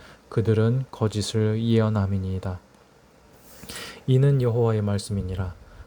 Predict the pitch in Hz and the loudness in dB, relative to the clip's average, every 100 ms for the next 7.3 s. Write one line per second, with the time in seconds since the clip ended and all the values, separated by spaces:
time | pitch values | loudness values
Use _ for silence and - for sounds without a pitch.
0 | - 110 110 113 - 107 107 104 - 107 | -4 2 4 2 0 -2 0 0 -2 -2
1 | 104 101 104 98 101 98 98 95 - 95 | -2 -2 -2 0 0 0 -2 -4 -6 -4
2 | 98 92 - - - - - 104 110 110 | -4 -4 -10 -20 -20 -20 -4 0 2 2
3 | 107 110 107 110 104 101 104 104 107 - | 2 2 2 2 0 0 -2 -2 -2 -4
4 | 113 104 101 - 101 101 101 95 92 95 | -6 -4 -6 -4 -2 0 -2 -4 -4 -4
5 | 95 - - - - - 117 113 120 120 | -6 -10 -18 -20 -20 -2 4 4 4 2
6 | 113 98 107 104 101 101 113 113 104 101 | 0 0 0 0 0 2 2 4 2 0
7 | 95 92 | -2 -4